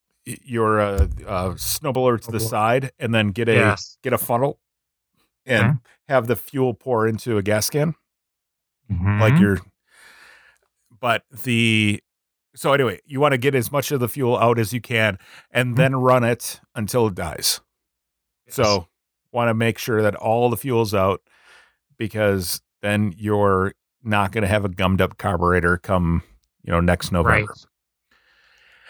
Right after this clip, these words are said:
Speaker 1: Then what you wanna do is you wanna take out the spark plug. So disconnect the
Speaker 2: Okay.
Speaker 1: spark plug, take it out, and then drop, like, two or three drops of oil into the cylinder where the spark plug is.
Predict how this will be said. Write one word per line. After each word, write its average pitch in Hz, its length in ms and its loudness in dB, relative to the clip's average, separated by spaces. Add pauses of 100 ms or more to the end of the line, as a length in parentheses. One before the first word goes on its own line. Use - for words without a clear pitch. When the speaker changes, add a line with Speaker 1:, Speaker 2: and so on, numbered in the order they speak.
(160)
Speaker 1:
Then 113 640 -4 (380)
what 104 180 -2
you 107 120 2
wanna 101 200 4
do 90 340 0 (200)
is 101 760 0 (120)
you 110 160 -2
wanna 107 380 2 (840)
take 131 260 0
out 147 120 2
the 151 80 -6
spark - 360 0
plug. 95 320 -4 (680)
So 104 120 -10
disconnect 131 440 0
the 123 60 4
Speaker 2:
Okay. 135 60 0
Speaker 1:
spark 113 280 -2
plug, 104 200 -2
take 127 260 -4
it 131 80 0
out, 110 280 2
and 113 120 -4
then 110 140 2
drop, 117 360 2
like, 110 260 -6
two 156 280 -2
or 139 140 2
three 127 280 -4
drops 107 360 -2
of 101 120 -12 (100)
oil 90 420 2 (580)
into 107 260 2
the 98 120 0
cylinder 92 680 2 (160)
where 104 180 2
the 92 60 -2
spark - 320 -2
plug 92 180 -6
is. - 300 -14